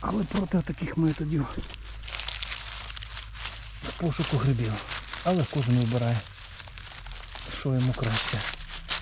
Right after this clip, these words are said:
Просто так якось воно взагалі некрасиво і не естетично. А оце от естетичний і красивий гриб. Правда ж?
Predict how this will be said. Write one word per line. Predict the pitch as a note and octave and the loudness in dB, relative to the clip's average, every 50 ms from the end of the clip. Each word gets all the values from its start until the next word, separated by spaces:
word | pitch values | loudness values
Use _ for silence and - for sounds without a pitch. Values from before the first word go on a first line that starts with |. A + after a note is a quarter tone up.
| - - - - - - - - - - | 0 -2 -2 -4 -8 -8 -4 -2 0 0
Просто | C3+ B2 - D3 | 0 0 -2 0
так | - - C#3+ - - | 2 2 2 2 0
якось | B2+ - B2+ - - | -2 -2 -2 0 2
воно | C#3+ C3+ C3 | 2 2 2
взагалі | G#2+ - B2+ C3 C3 B2 A2 - - - - - | 2 0 -2 -2 -2 -2 -4 -6 -10 -10 -4 -2
некрасиво | C3 B2 A2+ A#2+ A#2+ - - D3 C3 A#2+ | -2 -2 -2 -2 -4 -2 -2 0 2 2
і | A#2+ | 2
не | A#2+ | 2
естетично. | A2+ - - - - - - - - - - - - - - - - - - - - - - - - - - - - - - - - - - - - - - - - - - - - - - - | 0 -2 -6 -10 -10 -10 -10 -10 -10 -10 -10 -10 -10 -12 -12 -12 -12 -12 -12 -12 -12 -12 -12 -12 -12 -12 -12 -12 -12 -12 -12 -12 -14 -14 -14 -14 -14 -12 -12 -12 -12 -12 -12 -12 -12 -12 -8 -4
А | B2 | -2
оце | A#2+ A#2 A2 - - G3 | -2 -2 -2 0 2 2
от | E3+ - - | 2 2 0
естетичний | A2+ - - - - B2 G#2+ - - - B2 A2+ G2+ - - | -2 -6 -6 -8 -8 -8 -8 -4 -2 -2 -2 -2 -2 -4 -4
і | C3+ - | -4 -2
красивий | - A2+ A2+ - - A#2 G2+ G#2+ | -2 -2 -4 -2 -2 -2 -2 -2
гриб. | G#2 G#2+ A2+ G#2+ G2+ - - - - - - - - - - - - - - - - | -2 -2 -4 -4 -4 -6 -8 -12 -12 -14 -14 -12 -12 -12 -12 -12 -12 -12 -12 -10 -4
Правда | - B2+ C#3 D#3 D3+ D#3+ C#3+ | 0 2 2 4 4 2 0
ж? | - - | 0 -4